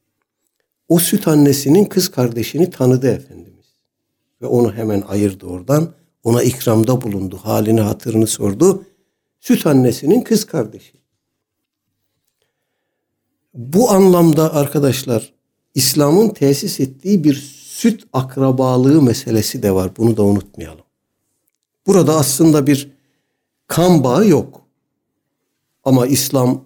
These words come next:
o toplumsal, e, ilişkiler ağını öyle bir muhkem örmüş ki sadece kan bağını gözetmek değil, süt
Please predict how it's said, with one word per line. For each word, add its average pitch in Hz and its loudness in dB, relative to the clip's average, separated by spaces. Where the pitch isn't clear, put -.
o 139 0
toplumsal, 147 0
e, 104 0
ilişkiler 131 0
ağını 110 2
öyle 123 0
bir 120 -2
muhkem 131 0
örmüş 120 0
ki - -2
sadece 135 0
kan 151 0
bağını 123 0
gözetmek 117 -10
değil, 175 0
süt - -2